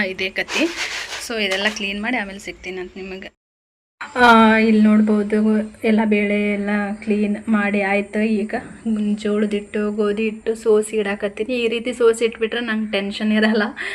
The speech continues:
ಇದು ಖಾಲಿ ಆಗೋವರೆಗೂ ಪಟ ಪಟ ಅಂತ ನಾನು ಅಡುಗೆ ಮಾಡ್ಕೋಬೋದು. ಹಂಗಾಗಿ ಇದಿಷ್ಟು, ಆ, ಸೋಸಾಕತ್ತೀನಿ. ಮೊನ್ನೆ ಬರಬೇಕಾದ್ರೆ ಅಮ್ಮ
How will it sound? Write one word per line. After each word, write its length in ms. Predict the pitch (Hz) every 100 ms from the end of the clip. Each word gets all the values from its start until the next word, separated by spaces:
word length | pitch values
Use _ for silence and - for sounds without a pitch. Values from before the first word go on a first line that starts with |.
| - 381 247
ಇದು 240 | 226 214
ಖಾಲಿ 320 | 214 196 214
ಆಗೋವರೆಗೂ 560 | 214 214 208 202 214 269 - - - -
ಪಟ 160 | 220 240
ಪಟ 200 | 226 220
ಅಂತ 240 | 226 214 226
ನಾನು 320 | 208 202 196
ಅಡುಗೆ 260 | 190 190 202
ಮಾಡ್ಕೋಬೋದು. 680 | 196 190 208 196 196 202
ಹಂಗಾಗಿ 540 | 196 196 196 196 254 269 - - -
ಇದಿಷ್ಟು, 640 | 214 214 - 214 214 214
ಆ, 220 | 202 190 190
ಸೋಸಾಕತ್ತೀನಿ. 800 | 214 202 208 214 208 208 208 240
ಮೊನ್ನೆ 520 | 226 226 240 233 220
ಬರಬೇಕಾದ್ರೆ 680 | 208 202 208 214 208 226
ಅಮ್ಮ 320 | 247 208 202